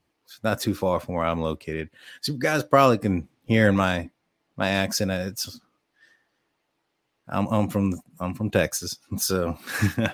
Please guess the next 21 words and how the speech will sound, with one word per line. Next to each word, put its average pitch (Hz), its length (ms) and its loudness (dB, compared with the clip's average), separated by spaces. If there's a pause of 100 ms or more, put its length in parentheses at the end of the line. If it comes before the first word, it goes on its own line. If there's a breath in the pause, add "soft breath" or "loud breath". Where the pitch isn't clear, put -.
(160)
<laughs> - 800 -20
he 120 140 10
was 131 140 10
out 131 240 8
there 120 220 8
in, 104 200 4
in 98 120 -2
Dallas 92 460 2
and 85 420 -8
they 98 120 0
rented 101 280 4
out 95 160 4
a 87 60 2
house. 85 480 0 (200)
And - 120 -6
apparently 107 340 2
what 101 160 2
had 101 120 -2 (120)
happened 104 480 2
was, 87 360 0 (640)
um, 87 680 -2